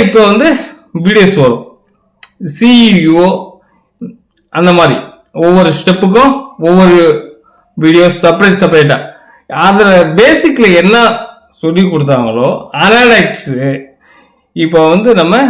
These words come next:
அனாலிட்டிக்ஸ் எப்படி கிரியேட் பண்றது, சி இ ஓ எப்படி, ஆ, கிரியேட் பண்றது, அடுத்து வந்து ஹேஷ்டேக்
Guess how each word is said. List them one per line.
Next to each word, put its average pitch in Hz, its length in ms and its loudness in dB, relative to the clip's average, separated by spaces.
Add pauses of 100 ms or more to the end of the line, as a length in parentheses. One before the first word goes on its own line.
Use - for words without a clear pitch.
அனாலிட்டிக்ஸ் 190 520 0
எப்படி 170 240 -2
கிரியேட் 147 280 2
பண்றது, 127 380 -2 (460)
சி 180 120 0 (100)
இ - 80 -2
ஓ 185 100 4
எப்படி, 135 180 0 (1200)
ஆ, 139 40 0 (1120)
கிரியேட் 143 260 0
பண்றது, 131 340 0 (640)
அடுத்து 202 340 2 (100)
வந்து 160 260 2 (800)
ஹேஷ்டேக் 185 580 0